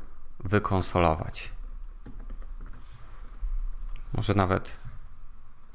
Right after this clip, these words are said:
e, o, w ten sposób. I może jeszcze coś dopiszemy. Error.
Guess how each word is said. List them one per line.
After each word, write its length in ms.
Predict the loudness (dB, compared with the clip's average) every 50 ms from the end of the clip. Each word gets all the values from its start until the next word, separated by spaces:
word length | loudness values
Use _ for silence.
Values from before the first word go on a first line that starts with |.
| -12 -12 -10 -10 -10 -10 -8 -4 -2
e, 480 | -2 -2 -2 -2 -2 -2 -2 -2 -2 -4 -4 -6 -6 -6 -6 -6 -6 -8 -8 -8 -8 -8 -8 -8 -10 -8 -10 -8 -8 -8 -8 -8 -6 -6 -4 -4 -2 -2 -2 -2 -2 -2 2 2
o, 60 | 0
w 180 | 0 0 0 6
ten 160 | 6 6 6
sposób. 520 | 6 0 -2 -2 -2 -2 -4 -4 -4 -6 -6 -6 -6 -6 -6 -6 -6 -8 -10 -10 0 4
I 60 | 6
może 280 | 6 8 8 8 6 6
jeszcze 360 | 6 4 2 0 0 0 0 -2 -4 -8 -8 -8 -8 -6 -8 -8 -6 -8 -8 -8 -8 -8 -4
coś 240 | 2 4 4 4 6
dopiszemy. 640 | 4 4 4 4 -2 0 2 2 2 2 2 -2 -4 -4 -4 -6 -6 -6 -8 -8 -10 -8 -8 -6 -4 -4 -4 -4 -4 -6 -6 -6 -6 4 6
Error. 380 | 8 8 8 6 4 0 -2